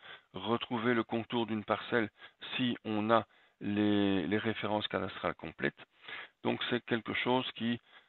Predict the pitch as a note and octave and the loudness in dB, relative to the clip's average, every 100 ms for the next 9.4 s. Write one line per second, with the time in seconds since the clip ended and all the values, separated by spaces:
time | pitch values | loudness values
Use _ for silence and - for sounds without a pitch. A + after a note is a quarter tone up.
0 | - G#2 G2+ - - B2+ A2+ A2 G#2+ A#2+ | -8 -2 -2 -2 -4 0 2 2 0 -2
1 | A2 A#2 - G#2+ - A2 A2+ - G2+ F#2+ | -4 -4 -4 -2 -2 -2 -2 0 -2 0
2 | F2+ G#2 C3+ - - - _ - A2+ G2+ | 0 0 -2 -8 -18 -20 _ -6 -2 0
3 | A2 A#2+ - A2+ G#2+ G#2+ G#2+ - A2 A2 | 2 0 0 0 2 2 -2 -4 0 2
4 | A2 - - _ _ _ - G#2 - F#2+ | 2 -2 -12 _ _ _ 0 0 0 -2
5 | F#2 E2+ D#2+ D#2+ D#2 D#2 - _ _ _ | -2 -2 -4 -10 -10 -12 -14 _ _ _
6 | _ _ _ _ _ - A#2 - D3 C3 | _ _ _ _ _ 0 2 2 0 0
7 | A#2+ B2 A#2 B2+ B2+ - _ - A2+ A2 | 4 4 4 2 2 0 _ -6 -6 -2
8 | A#2+ - A#2+ A#2 A#2+ - - A#2 B2 A2+ | -4 -2 -2 2 2 2 0 0 0 0
9 | A2 A#2 A2 | 0 0 0